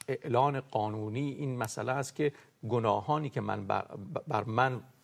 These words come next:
در من وجود داره، خدا نگاه می‌کنه و اون رو می‌آمرزه و میگه تو دیگه گناهکار نیستی. قبل از این برنامه من داشتم از واژه تبرئه است-، استفاده می‌کردم که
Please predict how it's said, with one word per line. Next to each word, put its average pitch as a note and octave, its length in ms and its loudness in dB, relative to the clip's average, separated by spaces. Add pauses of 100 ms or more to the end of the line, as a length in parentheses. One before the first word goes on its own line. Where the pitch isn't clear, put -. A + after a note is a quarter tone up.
(140)
در A2+ 140 6
من B2+ 240 4
وجود G#2 360 -4
داره، B2 180 2
خدا B2+ 320 2
نگاه A#2 460 2
می‌کنه C#3 420 -2 (280)
و - 40 -6
اون B2+ 180 0
رو A#2+ 80 0
می‌آمرزه B2+ 640 0
و C3 100 -2
میگه A2+ 240 -4 (100)
تو F#3 220 6
دیگه C#3+ 420 4 (300)
گناهکار A2 520 4
نیستی. G2+ 240 -4
قبل G3+ 220 6
از F3 120 4
این F3+ 160 0 (300)
برنامه B2 320 2
من D#3 120 2
داشتم C#3+ 260 2
از A2+ 120 -2
واژه A2+ 280 2
تبرئه G#2+ 460 4
است-، - 160 0
استفاده G#2+ 440 -4
می‌کردم G2 520 -2
که A2+ 180 -6